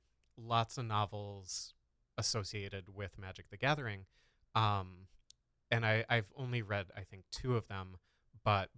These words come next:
<laughs> the first one I did read was, like, nothing but fan service and, like, corny,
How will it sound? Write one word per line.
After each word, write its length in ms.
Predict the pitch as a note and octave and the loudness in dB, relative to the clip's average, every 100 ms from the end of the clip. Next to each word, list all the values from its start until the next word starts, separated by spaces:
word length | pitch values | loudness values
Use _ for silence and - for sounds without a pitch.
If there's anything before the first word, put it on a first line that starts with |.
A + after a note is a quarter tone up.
| A2+ | 10
<laughs> 240 | - - - | 10 10 2
the 60 | |
first 280 | B2+ C3 A#2 | 0 2 -2
one 140 | B2 A2+ | 0 -2
I 120 | G2+ | -4
did 220 | - G2 | -6 -6
read 280 | A2+ A#2+ A2+ - _ - | 0 0 0 -8 _ -4
was, 160 | A2+ A2+ | -2 -2
like, 200 | G#2 - _ | -6 -8 _
nothing 840 | A#2+ A2+ A2 A2+ - A2+ G#2 G2+ G2 | -8 -6 0 0 2 -4 -4 -8 -2
but 280 | G2 F#2 - _ _ _ _ - | 0 0 -4 _ _ _ _ -8
fan 220 | G2+ G2 | -6 -6
service 600 | - G2 F#2 F#2+ - - - | -10 -8 -6 -4 -4 -6 -6
and, 220 | G#2 F#2+ | -6 -4
like, 260 | F#2+ F2+ - _ _ _ _ | -4 -4 -8 _ _ _ _
corny, 720 | - - C#3 B2+ A#2+ A#2 A#2 | -18 0 2 4 2 0 -4